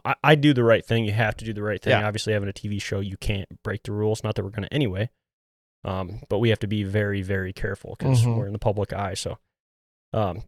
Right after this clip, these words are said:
Speaker 1: called D N R. D N R was unsure. We were just saying, I have it all on video. I can't tell you if it's public or not.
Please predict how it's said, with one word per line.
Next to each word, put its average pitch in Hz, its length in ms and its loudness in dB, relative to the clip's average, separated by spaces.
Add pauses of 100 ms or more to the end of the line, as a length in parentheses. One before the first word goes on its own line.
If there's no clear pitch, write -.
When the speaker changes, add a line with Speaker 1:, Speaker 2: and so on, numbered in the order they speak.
Speaker 1:
called 123 220 8
D 117 120 4
N 107 100 4
R. 139 560 4
D 127 180 2
N 123 40 6
R 120 240 6 (180)
was 123 200 2
unsure. 113 540 -4 (140)
We 135 120 4
were 147 80 8
just 143 120 0
saying, 113 200 2
I 107 60 0
have 131 120 6
it 127 60 6
all 113 140 6
on 101 60 -2
video. 95 280 -6 (360)
I 131 120 0
can't - 280 0
tell 147 200 6
you 127 180 2
if 113 140 0
it's 107 140 -2
public 110 440 -2
or 98 60 -4
not. 95 260 -6